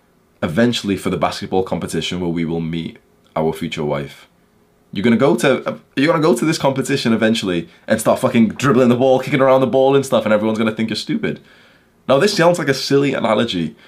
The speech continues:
I'm telling you from experience and from pain that this is exactly what will happen. I practiced, I got the experience that I thought that I needed, and I got good.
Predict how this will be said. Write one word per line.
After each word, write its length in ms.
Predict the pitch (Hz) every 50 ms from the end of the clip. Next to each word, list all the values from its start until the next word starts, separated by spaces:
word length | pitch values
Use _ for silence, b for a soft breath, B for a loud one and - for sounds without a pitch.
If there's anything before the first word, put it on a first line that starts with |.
| b b b b b b b b
I'm 160 | - 113 139
telling 320 | 143 - 147 131 139 139 135
you 100 | 135 139
from 220 | 135 - 127 113
experience 600 | 107 - - - - 110 113 113 117 120 120 117 -
and 120 | 101 98
from 200 | - 98 87 82
pain 500 | - - 98 90 95 98 90 80 73 - b b b b b b b b b b b _ _ _ _ -
that 120 | 85 -
this 180 | - 110 107 113
is 140 | 107 92
exactly 580 | 95 85 73 78 76 90 87 87 - - 90 87
what 200 | 82 85 82 73
will 120 | 80 78
happen. 440 | 78 73 71 71 - 76 71 71 69 - _ _ _ _ _ _ _ _ _ _ _ _ _ _ _ _ _ _ _ _ _ _ _ _ _ _ _ _ _ _
I 180 | - 101 123 123
practiced, 720 | 123 - - 110 107 104 104 - - 90 90 85 - - -
I 120 | 92 101
got 280 | 90 - 104 107 107 107
the 80 | 117
experience 560 | 113 - - - - - 92 92 95 101 98 -
that 100 | 101 92
I 60 | 90
thought 380 | 87 - - 90 92 98 -
that 100 | - -
I 100 | 87 85
needed, 460 | 80 78 78 82 87 82 80 78 78 -
and 120 | - 78
I 80 | 80 87
got 340 | 90 - 90 85 - _ _
good. 320 | - 90 87 85 - -